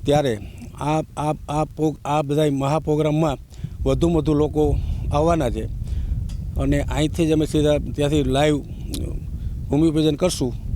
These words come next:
અને અહીંયા એક મહાપૂજનનું આયોજન કરેલ છે અને લગભગ અંદાજે ત્રણથી ચાર હજાર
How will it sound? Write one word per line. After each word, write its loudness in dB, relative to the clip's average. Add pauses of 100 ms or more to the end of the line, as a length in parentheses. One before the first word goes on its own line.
(420)
અને 2
અહીંયા 2
એક 2 (100)
મહાપૂજનનું 2
આયોજન 2
કરેલ 0
છે 2 (640)
અને 2
લગભગ 0
અંદાજે 2
ત્રણથી -2
ચાર 2 (120)
હજાર 2